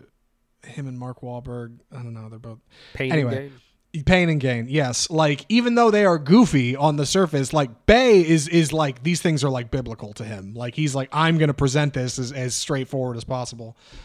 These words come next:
Speaker 1: Um, and I think, like, that's what keeps Transformers grounded, and this feels like a cartoon. Like, I, I, and I agree, by the way, like, it, it's time to just give Optimus Prime his own movie. Um, even though I do think his voice actor,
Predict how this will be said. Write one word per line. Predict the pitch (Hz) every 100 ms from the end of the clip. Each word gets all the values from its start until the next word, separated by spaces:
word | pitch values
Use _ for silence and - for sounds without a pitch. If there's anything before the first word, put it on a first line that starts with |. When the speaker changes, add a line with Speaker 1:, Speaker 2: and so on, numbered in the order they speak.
| _ -
Speaker 1:
Um, | 143 131 123 123 -
and | 165
I | 170
think, | 190 190
like, | 170 131
that's | 147 -
what | 143
keeps | 147 -
Transformers | 139 131 139 123
grounded, | 101 117 117 135 156 151
and | 127 127
this | 131 -
feels | 135 120 117
like | -
a |
cartoon. | - 104 - 98 98 143
Like, | 143 127 117 _ _ - - _ _
I, | 214 214 240
I, | 269
and | 330
I |
agree, | 370 220 165 170 208
by | 151 190 196
the | 196
way, | 202 202 208
like, | 185 160 143 -
it, | 180
it's | 196 -
time | 214 220
to | 208
just | 147
give | 156
Optimus | 131 127 139 123
Prime | 123 123
his | 120
own | 117 113
movie. | 110 113 131 143 143 _ _ _ _ -
Um, | 143 135 123 120 120 -
even | 180 185
though | 165
I | 151
do | 139 143 143
think | 147 135
his | - 131 120 110 - -
voice | 123 123 123 -
actor, | 113 110 - 110 110